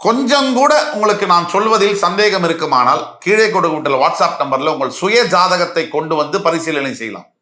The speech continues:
என்ன செய்வார்? மிகப்பெரிய பொருளாதார மாற்றங்களை ஏற்படுத்துவார்.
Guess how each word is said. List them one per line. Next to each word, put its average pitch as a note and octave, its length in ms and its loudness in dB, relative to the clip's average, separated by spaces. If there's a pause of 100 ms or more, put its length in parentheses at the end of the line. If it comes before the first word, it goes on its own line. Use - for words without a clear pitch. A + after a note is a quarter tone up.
(360)
என்ன B3+ 240 2
செய்வார்? B3 500 2 (1160)
மிகப்பெரிய C#4+ 600 2 (100)
பொருளாதார B3 680 4
மாற்றங்களை G3 640 0
ஏற்படுத்துவார். G#2+ 580 -4